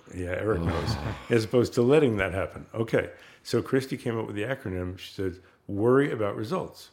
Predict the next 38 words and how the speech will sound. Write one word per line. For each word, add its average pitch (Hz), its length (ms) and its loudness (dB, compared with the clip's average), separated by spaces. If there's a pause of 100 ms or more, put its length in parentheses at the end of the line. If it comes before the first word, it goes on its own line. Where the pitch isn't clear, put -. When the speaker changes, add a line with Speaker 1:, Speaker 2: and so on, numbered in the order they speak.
(220)
Speaker 1:
W 101 480 -2
A 95 220 -4
R. 127 340 -6 (260)
When 98 200 -4
I 90 120 -2
worry 120 540 0
about 98 420 -4
results, 92 520 -6 (100)
I'm 90 180 -6
at 90 140 -6
war 90 240 -2
with 78 240 -12
myself." - 500 -16 (220)
Speaker 2:
Hmm. 67 200 -8 (500)
Speaker 1:
And 87 120 -8
I 80 40 -10
said, 82 280 -10
"Yep, - 320 -2 (120)
exactly." 95 580 -8 (460)
So 107 160 -4
that's 104 340 -2
been 98 400 -6
a 98 40 -6
lot 98 300 0
of 87 100 -6
what, 92 300 -4
what 98 260 -8
we've 95 260 -2
worked 107 280 -6
on. 90 260 -6
And 104 300 -4
I 107 60 -2
work 107 240 0
at - 80 -10 (200)
every 135 360 2
level 110 340 -2
of 92 160 -8
golfer. 95 400 -8